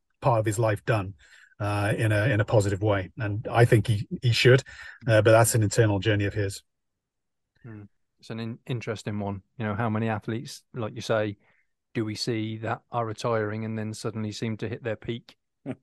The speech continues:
Speaker 2: And you wonder whether, you know, they, they think to themselves, you know, "Perhaps I,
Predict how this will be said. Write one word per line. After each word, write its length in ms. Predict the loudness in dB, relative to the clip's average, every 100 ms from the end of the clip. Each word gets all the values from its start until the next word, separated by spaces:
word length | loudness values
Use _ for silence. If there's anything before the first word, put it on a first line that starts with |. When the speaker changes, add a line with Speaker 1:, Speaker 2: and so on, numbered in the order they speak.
| -12 -6
Speaker 2:
And 160 | -4
you 80 | -2
wonder 280 | -2 -2 -2
whether, 440 | -2 0 -2 -2 -8 _ -20 -14
you 100 | -10
know, 160 | -8 -6
they, 240 | -4 -4
they 220 | -6 -6
think 240 | -4 -6 -4
to 80 |
themselves, 600 | -6 -4 -2 -2 -6 -10 -18 _ _ _ _ _ -20
you 60 | -20
know, 140 | -20 _ _ _ -12
"Perhaps 260 | -12 -8
I, 160 | -10